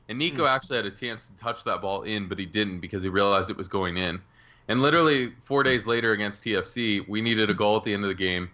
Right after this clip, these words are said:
Speaker 1: Francois made the exact same run that Fitzpatrick did, played the exact same ball trying to score a goal, didn't make it, but Nico had made the exact same run trying to
Speaker 2: Hmm.
Speaker 1: get in. And so it was, like, very clear, like, this is what we're trying to do.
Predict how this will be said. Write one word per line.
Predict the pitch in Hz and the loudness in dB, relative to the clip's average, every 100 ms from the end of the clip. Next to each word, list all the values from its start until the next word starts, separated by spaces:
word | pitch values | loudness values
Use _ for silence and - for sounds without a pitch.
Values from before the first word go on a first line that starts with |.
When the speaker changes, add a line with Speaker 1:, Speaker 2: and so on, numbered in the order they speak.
| _ _ _ | _ _ _
Speaker 1:
Francois | 117 113 90 117 123 | 0 2 2 2 4
made | 127 123 107 | 2 0 -2
the | |
exact | 110 98 101 101 | -4 0 0 0
same | - 104 | -4 -6
run | 101 98 98 | -4 -4 -4
that | 95 85 - - | -6 -8 -10 -16
Fitzpatrick | - 98 98 107 104 92 | -10 -6 -2 -2 -2 -10
did, | - 90 87 - _ _ - - - | -8 -6 -6 -8 _ _ -20 -20 -6
played | 127 135 131 | -2 0 0
the | 131 | -2
exact | 110 113 113 | 0 0 0
same | 110 101 | -4 -2
ball | 104 107 | 0 0
trying | 101 107 104 101 | 0 0 0 -2
to | 98 | -8
score | - 107 98 | -4 -2 -2
a | |
goal, | 98 98 98 92 - - - | 0 0 2 0 -8 -20 -4
didn't | 127 143 120 | -2 -2 -2
make | 104 98 | -4 -2
it, | 107 98 | -2 0
but | 107 104 | 0 0
Nico | 113 110 120 | 0 2 2
had | 110 | 2
made | 101 101 | 0 -2
the | 101 | -2
exact | 92 101 92 - | -4 -2 -2 -4
same | 95 87 | -10 -6
run | 90 87 87 - - - - - | -4 -4 -8 -14 -20 -20 -20 -4
trying | 117 113 160 | 0 2 0
to | 165 95 | -4 -4
Speaker 2:
Hmm. | - | -4
Speaker 1:
get | 101 - | -8 -4
in. | 101 92 | -4 -4
And | 92 | -6
so | 104 | 0
it | 110 | 0
was, | 101 | 2
like, | 107 107 - - - | 2 0 -6 -20 -18
very | - 131 147 139 | -2 0 2 0
clear, | - - 127 120 113 | -4 -6 -2 0 0
like, | 101 95 90 - _ _ _ _ - 101 | 2 0 0 -8 _ _ _ _ -10 0
this | 123 123 | 0 2
is | 113 | 0
what | 117 113 | 2 2
we're | 104 | 2
trying | 117 107 95 | 0 0 -2
to | |
do. | 90 101 95 92 90 | -6 -4 -2 -2 -4